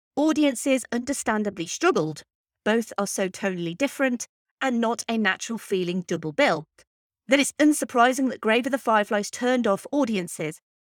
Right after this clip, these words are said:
especially after the sweet childlike joy and marketing possibilities of My Neighbor Totoro.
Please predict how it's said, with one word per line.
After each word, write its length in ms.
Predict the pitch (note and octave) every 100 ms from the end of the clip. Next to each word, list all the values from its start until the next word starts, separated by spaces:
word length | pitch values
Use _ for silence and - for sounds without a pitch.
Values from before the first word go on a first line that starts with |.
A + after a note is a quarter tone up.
| -
especially 480 | - B3 A#3+ C#4 C#4
after 260 | G3+ -
the 100 | G#3+
sweet 400 | G#3+ - B3 B3+
childlike 500 | - A#3 G3+ G3+ G3
joy 320 | - A#3 G#3 G3 -
and 220 | G3 F#3+
marketing 420 | B3+ D4 - A3
possibilities 600 | G3+ F#3+ F#3+ G3 - B3+
of 220 | - F#3 F#3+
My 120 | F#3
Neighbor 220 | E3+ E3+
Totoro. 500 | B3+ C#4+ B3+ F3+ D3+